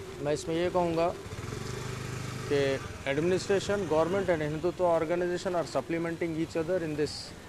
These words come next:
whole communal scenario। और जो हरकतें हुई हैं, उसमें administration अपने नाकामी को छुपाने के लिए इस तरीके से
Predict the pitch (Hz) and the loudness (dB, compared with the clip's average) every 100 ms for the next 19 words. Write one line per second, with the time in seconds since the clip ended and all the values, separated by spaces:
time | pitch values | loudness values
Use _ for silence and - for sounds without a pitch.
0 | - - 160 196 - - - - - - | -14 0 4 4 2 -10 -14 -16 -16 -16
1 | - - - - 160 165 170 151 151 135 | -16 -14 -14 -4 0 2 2 2 -2 -2
2 | 123 139 - - - - - - - - | 0 -2 -2 -10 -16 -16 -16 -16 -16 -16
3 | - - - - - - - - - - | -16 -16 -16 -16 -18 -16 -18 -18 -16 -16
4 | - - - 147 180 196 - - - - | -16 -16 -2 6 8 6 2 -16 -16 -16
5 | - - - - 139 139 185 185 214 - | -18 -18 -18 -12 -6 0 2 2 0 -12
6 | - - - - - - 147 151 190 190 | -16 -16 -16 -16 -14 -8 -2 2 4 4
7 | 160 185 208 143 143 - - - - - | 4 4 6 4 -2 -6 -12 -12 -12 -12
8 | - - - - - - 151 - 170 151 | -14 -16 -16 -16 -16 -4 -4 0 2 2
9 | 180 190 185 - 196 185 196 202 - 135 | 4 4 2 2 0 2 0 -2 -8 -6
10 | 151 160 147 143 170 175 180 208 208 226 | -2 0 0 2 2 2 4 6 4 4
11 | - - 139 156 170 180 180 180 175 190 | -6 -10 -2 2 4 2 4 2 6 4
12 | 202 - - 392 - 233 233 226 349 - | 4 -4 -10 -12 -12 -12 -10 -10 -8 -8
13 | 415 165 - - - - 190 - 202 202 | -8 -10 -12 -16 -6 0 2 6 6 8
14 | 220 202 226 | 6 8 6